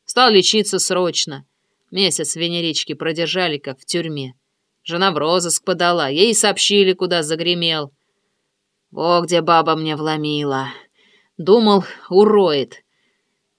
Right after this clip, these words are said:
Так выходила, еле отдышался.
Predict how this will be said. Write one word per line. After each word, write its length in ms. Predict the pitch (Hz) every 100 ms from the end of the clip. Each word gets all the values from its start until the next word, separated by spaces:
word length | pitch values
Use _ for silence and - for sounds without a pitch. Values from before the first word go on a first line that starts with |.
| _ _ _
Так 300 | 202 220 226
выходила, 760 | 240 254 - 196 160 151 139 -
еле 360 | 185 175 202 196
отдышался. 840 | 185 180 202 - 202 135 - 131